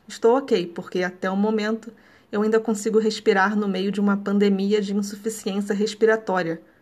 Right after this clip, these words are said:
que se espalhou, em grande parte, por causa de múltiplos fracassos governamentais."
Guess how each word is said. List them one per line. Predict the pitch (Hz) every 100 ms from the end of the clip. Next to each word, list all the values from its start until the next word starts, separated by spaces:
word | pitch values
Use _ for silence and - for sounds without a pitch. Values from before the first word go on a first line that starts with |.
| _ _ -
que | -
se | 202 196
espalhou, | 180 - 202 190 214
em | 202
grande | 175 175 180
parte, | 202 196 202 202 - _ _ _ _ _
por | - 202
causa | 196 208 214
de | 214
múltiplos | 208 254 269 - 247
fracassos | - 240 240 196 196 190
governamentais." | 196 185 202 190 190 190 180 151 -